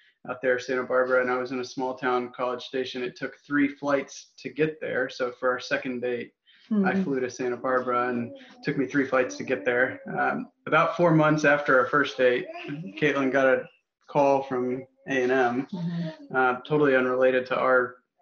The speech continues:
Speaker 1: dating
Speaker 2: Yeah.
Speaker 1: relationship, but, um, then ended up accepting that opportunity to come back, and we can dive into that a little bit more if you want to, but accepted that opportunity to come back, and now we were working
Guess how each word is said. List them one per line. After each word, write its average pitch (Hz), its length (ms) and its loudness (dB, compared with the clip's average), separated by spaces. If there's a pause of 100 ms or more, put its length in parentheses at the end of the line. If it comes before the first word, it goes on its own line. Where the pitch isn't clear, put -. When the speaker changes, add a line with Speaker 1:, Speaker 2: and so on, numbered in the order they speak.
(140)
Speaker 1:
dating 117 400 0
Speaker 2:
Yeah. 120 60 -4
Speaker 1:
relationship, 123 720 0
but, 120 200 2 (180)
um, 120 340 -2 (140)
then 127 140 -2
ended 123 260 -2
up 117 220 0 (440)
accepting 139 520 0
that 120 360 0
opportunity 127 440 2
to 123 60 -8
come 131 120 -2
back, 123 240 4
and 127 80 -2
we 123 60 -2
can 120 160 0
dive 117 180 2
into 117 220 -4
that 120 220 0
a 127 60 -4
little 123 220 -6
bit 120 160 -6
more 120 160 -4
if 120 140 -8
you 123 80 0
want 123 160 0
to, 120 160 -2
but 123 300 -2 (440)
accepted 151 380 0
that 143 180 6
opportunity 143 380 2
to 131 60 -6
come 135 120 2
back, 131 240 2
and 127 260 -2
now 131 240 2
we 127 220 0
were 127 200 -2
working 127 520 -2